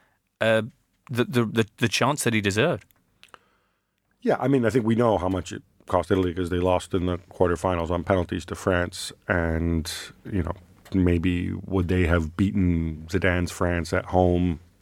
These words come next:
Speaker 2: with Baggio playing ninety minutes? I don't know. But I think what's, but I think what's pretty clear, though, is you had a situation where, you know, Del Piero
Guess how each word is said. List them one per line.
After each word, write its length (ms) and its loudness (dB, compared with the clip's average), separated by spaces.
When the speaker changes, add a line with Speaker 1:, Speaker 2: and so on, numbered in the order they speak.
Speaker 2:
with 540 2
Baggio 480 0
playing 280 -2
ninety 240 -4
minutes? 260 -2
I 80 2
don't 160 0
know. 160 0
But 120 6
I 80 6
think 400 0
what's, 540 0
but 100 4
I 40 6
think 60 6
what's 120 4
pretty 160 4
clear, 280 4
though, 180 6
is 300 0
you 120 2
had 100 6
a 40 4
situation 560 2
where, 320 4
you 80 0
know, 80 2
Del 180 2
Piero 460 2